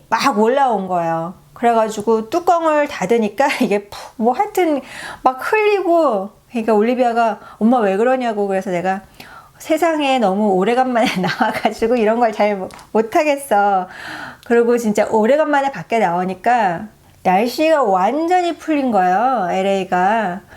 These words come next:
그래서 진짜 그전에는 세 겹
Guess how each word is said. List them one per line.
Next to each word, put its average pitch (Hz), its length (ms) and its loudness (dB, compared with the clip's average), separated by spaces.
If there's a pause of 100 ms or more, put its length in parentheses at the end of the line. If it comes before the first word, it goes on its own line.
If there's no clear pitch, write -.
(540)
그래서 262 760 0 (460)
진짜 226 760 2 (560)
그전에는 233 520 2
세 370 340 0
겹 349 440 0